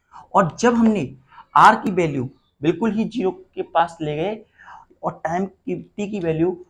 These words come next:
बिल्कुल ज़ीरो के पास ले गए, तो ऐसी कंडीशन में हम देखते हैं कि जो हमारी instantaneous velocity V है वो tangent है, Tangent है to the giving point of the path। जिस path पे हमारी body चल रही थी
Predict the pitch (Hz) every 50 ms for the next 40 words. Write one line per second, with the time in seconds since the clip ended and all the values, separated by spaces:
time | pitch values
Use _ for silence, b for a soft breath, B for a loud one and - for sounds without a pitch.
0 | _ - - 175 170 - 208 170 156 151 165 160 160 160 165 - - 156 156 -
1 | - 143 139 139 143 151 170 214 226 220 - - - - _ - - 190 190 233
2 | 220 - 185 180 180 165 180 185 180 156 127 - 160 175 175 - - 165 151 151
3 | 151 175 214 220 - _ _ - _ _ - 165 156 185 180 196 190 - 196 185
4 | 180 185 226 226 226 - 196 196 202 185 151 127 139 143 156 160 156 - 185 170
5 | 139 135 175 190 190 160 170 135 104 - _ b b b b b - 202 196 -
6 | - - - 175 185 190 180 240 262 262 262 - - 190 135 120 - - b b
7 | b b b b - 156 175 190 208 226 220 220 208 220 220 - 196 196 202 190
8 | 175 214 175 139 147 180 208 - - - - 165 180 214 214 - - 180 - -
9 | - 196 196 - - - 170 165 160 156 - - - - _ _ _ _ _ _
10 | 185 202 196 - - - 180 180 196 - - - 208 185 165 165 185 165 147 147
11 | 156 165 175 170 - 160 151 147 139 147 143 139 - 196 233 254 B B